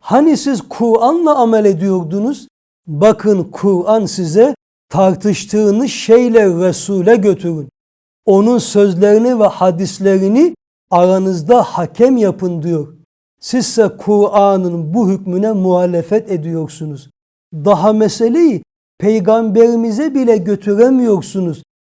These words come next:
Nerede kaldı onun hükmünü kabul etmek ve tam bir teslimiyetle teslim olmak? Benim en çok şaşırdığım şey ise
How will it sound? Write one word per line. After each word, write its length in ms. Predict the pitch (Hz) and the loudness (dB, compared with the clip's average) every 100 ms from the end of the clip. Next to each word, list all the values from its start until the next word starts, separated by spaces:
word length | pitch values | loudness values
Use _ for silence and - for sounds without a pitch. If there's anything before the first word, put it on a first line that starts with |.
| _ | _
Nerede 600 | 185 180 233 262 208 226 | -6 2 4 4 2 0
kaldı 420 | 220 208 202 175 190 | 2 2 2 0 -4
onun 580 | 196 233 202 220 254 | 2 2 2 0 -2
hükmünü 580 | 190 196 202 202 202 190 | -2 -4 -4 -4 -4 -4
kabul 440 | - 185 170 220 196 | -2 -2 -2 -2 -2
etmek 580 | 165 185 202 220 214 _ _ _ 190 | -2 -2 0 0 -4 _ _ _ -10
ve 180 | 170 | -8
tam 400 | - 202 226 196 | -4 -2 -2 -4
bir 300 | 185 190 165 | -4 -4 -6
teslimiyetle 1200 | - 180 170 - 185 180 170 180 190 190 170 147 | -6 -6 -6 -8 -8 -6 -4 -4 -6 -6 -6 -6
teslim 580 | - 170 151 - 180 185 | -6 -8 -8 -8 -6 -6
olmak? 320 | 151 139 139 131 _ _ _ _ _ _ _ _ _ | -6 -10 -16 -20 _ _ _ _ _ _ _ _ _
Benim 640 | 160 180 294 359 226 190 - | -4 0 2 2 0 -4 -2
en 260 | 269 349 | 0 0
çok 260 | 311 240 233 | 0 -2 -2
şaşırdığım 760 | - 220 214 226 202 175 190 156 | -2 -2 0 -4 -4 -4 -4 -4
şey 280 | - 254 | -6 -4
ise 340 | 262 - 156 | -4 -6 -10